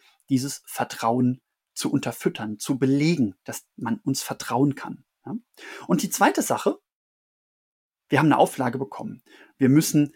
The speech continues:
den Fluchtweg etwas umgestalten. Und im ersten Moment dachte ich, so ein Scheiß. Jetzt habe ich aber gestern angefangen, den Fluchtweg umzugestalten. Und soll ich dir was sagen? Es hat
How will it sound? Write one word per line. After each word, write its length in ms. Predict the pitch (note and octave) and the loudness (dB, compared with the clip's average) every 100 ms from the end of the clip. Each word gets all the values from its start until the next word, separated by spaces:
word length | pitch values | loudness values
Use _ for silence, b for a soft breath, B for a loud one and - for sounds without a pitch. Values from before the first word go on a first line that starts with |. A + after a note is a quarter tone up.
| b b _ - | b b _ 0
den 240 | B2+ - | 0 0
Fluchtweg 600 | - F3+ G3+ - A2+ - | 0 0 0 -2 -8 -8
etwas 260 | C3 B2 - | -8 -6 -2
umgestalten. 720 | D#3 C#3 - F#2+ G2+ - - _ b b | 0 0 -4 -8 -14 -20 -20 _ b b
Und 140 | D3 D3 | -2 2
im 100 | C#3 | 4
ersten 260 | D3+ - | 2 2
Moment 240 | D3 C#3+ C#3 | 4 4 4
dachte 280 | C3 - C3+ | 0 0 -2
ich, 200 | - - | -2 -10
so 200 | C3 C3 | -6 -4
ein 140 | B2+ | -2
Scheiß. 560 | A#2+ - B2 G3+ - - _ _ _ - | -2 -4 -4 -8 -10 -14 _ _ _ -8
Jetzt 120 | - | -2
habe 100 | G3 | 0
ich 100 | - | 2
aber 100 | C3 | 0
gestern 400 | - F#3 - C3 | -2 -4 0 0
angefangen, 560 | C#3+ F#3 E3+ - C3+ C3 | 0 -2 -4 0 2 2
den 140 | C3 | 0
Fluchtweg 460 | - E3+ - C3+ C#3+ | -2 -8 -6 -6 -4
umzugestalten. 720 | F3 - - - A2+ A#2 C3 | -4 -6 -10 -10 -10 -6 -2
Und 60 | |
soll 140 | C3 C#3 | 0 0
ich 60 | |
dir 120 | - B2 | -2 -6
was 140 | A2 | -4
sagen? 260 | C3 B2+ - | -4 -4 -6
Es 120 | - | -6
hat 160 | B2 | -8